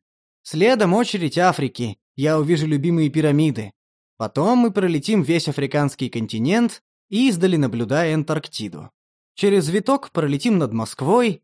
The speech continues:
Кавказскими горами и так, смещаясь с каждым витком. Средиземное море кончилось,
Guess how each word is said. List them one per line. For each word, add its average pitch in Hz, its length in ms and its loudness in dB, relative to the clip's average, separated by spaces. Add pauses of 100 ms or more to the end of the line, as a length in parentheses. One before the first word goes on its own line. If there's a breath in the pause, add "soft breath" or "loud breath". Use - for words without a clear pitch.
(160)
Кавказскими 147 680 -2
горами 170 640 0 (320)
и 240 260 -2
так, 208 480 -2
смещаясь 165 800 -2
с - 60 -16
каждым 139 360 0
витком. 98 580 -8 (440)
Средиземное 202 720 2
море 214 240 2
кончилось, 170 640 -2